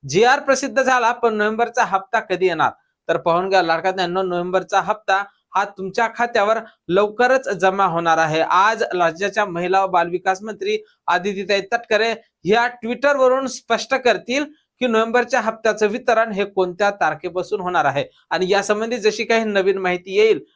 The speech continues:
नवीन अपडेट येईल, सर्वप्रथम तुम्हाला आपल्या चॅनलवर व्हिडिओ पाहायला मिळणार आहे.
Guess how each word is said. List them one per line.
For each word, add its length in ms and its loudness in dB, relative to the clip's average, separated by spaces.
नवीन 260 2
अपडेट 380 2
येईल, 200 2
सर्वप्रथम 680 2
तुम्हाला 380 0
आपल्या 340 0
चॅनलवर 380 0
व्हिडिओ 240 -2
पाहायला 360 0
मिळणार 320 -2
आहे. 220 2